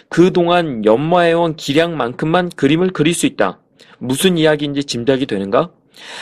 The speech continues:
만약 당신이 집을 짓고자 한다면 당신의 신용 등급과 당신이 사용할 수 있는 건축 장비들,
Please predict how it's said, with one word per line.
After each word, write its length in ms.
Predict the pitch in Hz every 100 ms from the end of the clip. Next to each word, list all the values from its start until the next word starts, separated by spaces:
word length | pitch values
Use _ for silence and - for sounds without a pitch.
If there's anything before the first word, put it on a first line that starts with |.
| -
만약 400 | 110 160 233 226
당신이 420 | 123 151 202 208
집을 300 | - 170 202
짓고자 400 | - - 170 175
한다면 600 | 160 127 117 175 139 98 - - -
당신의 460 | 123 156 190 196
신용 420 | 196 214 220 214
등급과 720 | 208 147 156 160 151 131 131 98 - -
당신이 400 | - 135 156 196
사용할 400 | 196 220 220 214
수 140 | 202
있는 180 | 185 180
건축 380 | - 139 139 175
장비들, 560 | - 131 165 165 104